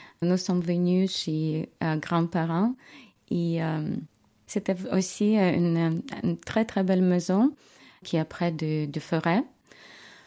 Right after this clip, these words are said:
Donc, on a ramassé des champignons. On a,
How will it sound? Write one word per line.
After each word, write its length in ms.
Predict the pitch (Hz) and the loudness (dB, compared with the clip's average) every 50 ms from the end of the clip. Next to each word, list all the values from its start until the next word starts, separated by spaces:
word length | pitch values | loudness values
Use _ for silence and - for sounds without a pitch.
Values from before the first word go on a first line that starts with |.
| - - - _ _ _ _ _ - | -20 -20 -20 _ _ _ _ _ 2
Donc, 220 | 170 156 165 165 | 4 4 4 4
on 140 | 175 160 156 | 4 4 4
a 160 | 156 156 156 | 4 2 2
ramassé 500 | - 165 160 156 160 165 - - 180 175 | 2 2 4 4 4 2 0 0 0 0
des 280 | 165 160 156 156 151 151 | 0 0 0 0 0 0
champignons. 840 | 147 - 185 202 196 - 202 190 185 180 180 185 185 190 190 190 170 | 0 2 2 2 2 2 2 2 4 4 4 4 4 4 4 4 4
On 180 | 156 151 156 | 4 4 2
a, 160 | 156 156 160 | 2 2 2